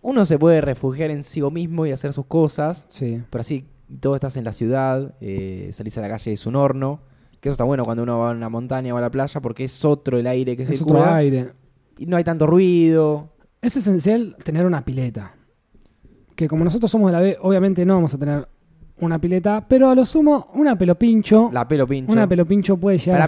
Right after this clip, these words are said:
Speaker 2: a
Speaker 1: pará, pará,
Speaker 2: zafar.
Speaker 1: pará, pará, pará. Vamos a establecer niveles.
Speaker 2: Sí.
Speaker 1: Tenés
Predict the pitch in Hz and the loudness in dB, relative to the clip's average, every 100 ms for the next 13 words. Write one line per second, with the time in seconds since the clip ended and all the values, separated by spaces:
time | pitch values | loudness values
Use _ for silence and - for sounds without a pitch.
0 | 170 165 180 - 117 104 90 - 90 - | 4 4 4 2 -2 -6 -10 -14 -16 -12
1 | - 143 - 104 107 113 131 - 104 135 | -6 -4 -6 -8 -10 -8 -10 -10 -2 0
2 | 131 98 - - _ _ - 147 127 120 | 0 -4 -12 -20 _ _ -8 -4 -4 -6
3 | 110 - | -8 -16